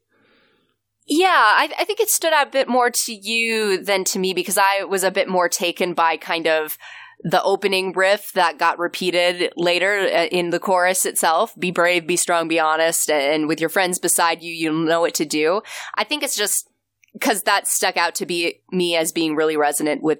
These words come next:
the theme of the movie and Caldeo's fear. But what's it, the pre-chorus that you're mentioning, like, was also a moment that stood out too. The song has a lot of nice little,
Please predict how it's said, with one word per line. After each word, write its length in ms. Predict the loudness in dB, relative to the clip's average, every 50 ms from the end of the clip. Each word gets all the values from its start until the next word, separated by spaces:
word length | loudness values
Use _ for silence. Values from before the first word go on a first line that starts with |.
| _ _
the 280 | -14 -8 -2 -2 -2 -2
theme 340 | 0 -2 -2 0 2 2 2
of 220 | 0 0 -2 -2
the 100 | -2 0
movie 460 | 0 0 0 0 0 0 0 0 0
and 160 | 0 -2 -2
Caldeo's 560 | -2 -2 -2 -2 0 0 0 0 0 0 -2 -4
fear. 320 | -2 -2 0 0 0 0
But 260 | 0 0 -2 -2 -2 -6 -14 -18 -16 -16 -14 -14 -16 -16 -20 _ _ -12
what's 300 | -4 -2 -2 0 0 -2
it, 120 | -2 -2
the 60 | -4 -6
pre-chorus 720 | -4 -2 -2 -2 -2 0 0 2 2 4 2 2 2 0
that 160 | 0 0 0
you're 140 | 0 0 0
mentioning, 520 | 0 0 -2 -2 -2 -2 -2 -2 -2 0
like, 220 | 0 0 0 0 0
was 140 | 0 2 4
also 400 | 4 4 2 2 0 0 2 2
a 60 | 0
moment 380 | 0 0 0 0 0 -2 -2 0
that 180 | -2 -2 -2
stood 240 | -2 -2 0 0 0
out 260 | 2 0 0 -2 -2
too. 460 | -4 -4 -2 0 0 0 0 -2 -4 -6 _ _ _ _ _ _ _ _ _ _ _ _ _ _ _ -4
The 100 | -2 0
song 200 | 0 2 0 0
has 120 | 0 0
a 60 | 0 2
lot 220 | 2 2 2 2
of 120 | 0 -4
nice 400 | -6 -4 -2 -2 -2 -2 -4 -4
little, 540 | -2 0 0 0 2 2 0 0 -2 -4 _